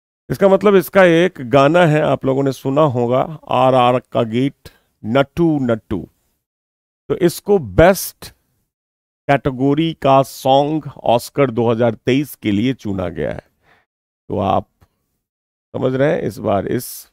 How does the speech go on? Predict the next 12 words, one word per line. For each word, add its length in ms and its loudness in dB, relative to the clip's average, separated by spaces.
फिल्म 260 -2
को 280 -6
कई 220 0
सारे 340 0
अवार्ड्स 680 0
मिल 180 -4
गए 160 -8
हैं। 180 -10
तो 400 -4
ऑस्कर 420 -2
दो 180 0
हज़ार 260 -2